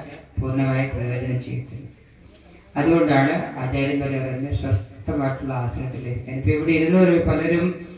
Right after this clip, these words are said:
ആ കാലുവേദനയായിട്ടൊക്കെ പോയി. എന്നാൽ നിങ്ങളൊക്കെ പത്മാസനത്തിൽ ഇരിക്കാൻ പഠിക്കണം. പത്മാസനത്തിൽ ഒരു പ്രശ്നങ്ങളുമില്ല. അതായത് രണ്ട് കാലുകളും പിണച്ചു വെച്ച് ഇരുന്ന് കഴിഞ്ഞാൽ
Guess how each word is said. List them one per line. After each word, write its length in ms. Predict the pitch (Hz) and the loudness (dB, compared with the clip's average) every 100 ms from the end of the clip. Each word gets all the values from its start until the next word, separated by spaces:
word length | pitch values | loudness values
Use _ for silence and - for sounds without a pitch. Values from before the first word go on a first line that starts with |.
| - - - | -20 -20 -12
ആ 40 | 156 | -6
കാലുവേദനയായിട്ടൊക്കെ 1040 | 156 160 170 165 165 165 160 156 170 151 - | -2 -2 0 0 0 -2 -2 -2 -2 -2 -2
പോയി. 200 | 127 - - - - - - | -4 -6 -12 -20 -20 -20 -8
എന്നാൽ 220 | 165 185 | 0 2
നിങ്ങളൊക്കെ 440 | 185 185 196 196 170 | 2 0 0 -2 -2
പത്മാസനത്തിൽ 760 | 165 185 190 196 196 196 202 | -2 2 4 4 0 -4 2
ഇരിക്കാൻ 300 | 185 170 - | 4 6 8
പഠിക്കണം. 480 | - - - - - - - - - - | 8 4 0 -8 -10 -12 -18 -20 -20 -6
പത്മാസനത്തിൽ 880 | 147 147 151 156 160 135 123 - - - - _ _ _ _ _ - | -4 -2 0 0 0 -2 -4 -8 -12 -18 -20 _ _ _ _ _ -2
ഒരു 200 | 156 190 - | 0 0 0
പ്രശ്നങ്ങളുമില്ല. 840 | 143 - 165 165 156 131 117 - - - - _ _ _ | 0 0 0 2 0 -2 -6 -12 -18 -20 -20 _ _ _
അതായത് 220 | 139 143 | -6 -4
രണ്ട് 240 | 151 147 160 | -2 0 -2
കാലുകളും 600 | 156 151 151 156 165 180 | -2 -2 -2 -2 -4 -4
പിണച്ചു 420 | 143 139 143 160 | -2 -2 -4 -4
വെച്ച് 280 | 139 127 143 | -4 -4 -6
ഇരുന്ന് 380 | 135 123 147 135 | -6 -4 -2 -2
കഴിഞ്ഞാൽ 680 | 120 120 120 170 - - | -2 -4 -4 -4 -8 -16